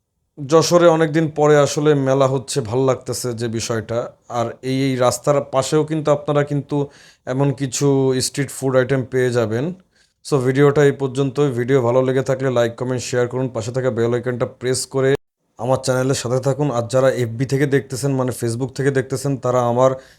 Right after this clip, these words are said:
পেজটিকে ফলো দেন, লাইক দেন। এই তো। আর যেটা আমি বলি যে love yourself,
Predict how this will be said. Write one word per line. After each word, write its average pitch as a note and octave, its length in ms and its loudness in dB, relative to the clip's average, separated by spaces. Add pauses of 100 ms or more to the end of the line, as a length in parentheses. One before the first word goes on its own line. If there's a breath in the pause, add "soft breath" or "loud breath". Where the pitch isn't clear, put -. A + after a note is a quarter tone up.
(180 loud breath)
পেজটিকে C3+ 440 0
ফলো B2+ 400 2
দেন, C3+ 220 2 (100)
লাইক A#2 340 0
দেন। C3+ 260 0 (640 soft breath)
এই D#3+ 140 2
তো। A2+ 180 -4 (540)
আর A2 260 0
যেটা C3 260 -2
আমি D3 140 4
বলি C3+ 420 0 (460)
যে A2+ 180 -4
love A#2 360 4
yourself, C3+ 420 0